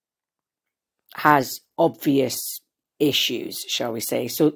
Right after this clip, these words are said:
like, traditionally, narcissists, they're promoted as going for what's called high-level supply.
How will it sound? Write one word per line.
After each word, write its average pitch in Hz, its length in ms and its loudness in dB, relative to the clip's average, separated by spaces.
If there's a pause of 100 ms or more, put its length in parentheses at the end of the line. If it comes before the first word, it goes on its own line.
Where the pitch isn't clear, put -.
like, - 240 0
traditionally, 208 640 0
narcissists, 135 960 -6 (600)
they're 170 240 2
promoted 190 760 2
as 175 140 -6
going 131 380 -4
for 123 380 -6
what's 123 220 -6
called 123 340 -2
high-level 127 680 -2
supply. - 680 -14